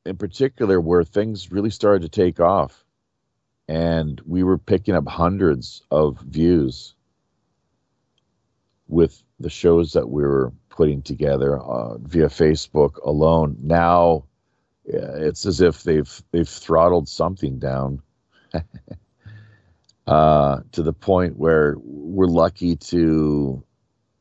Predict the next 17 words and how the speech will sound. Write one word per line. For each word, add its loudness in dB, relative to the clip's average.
to -4
rack 2
up 4
maybe, -4
maybe -12
twelve -2
or, -6
or -8
fifteen, -4
as -8
many, 0
no 4
more 4
than -4
twenty, -4
twenty -2
people 0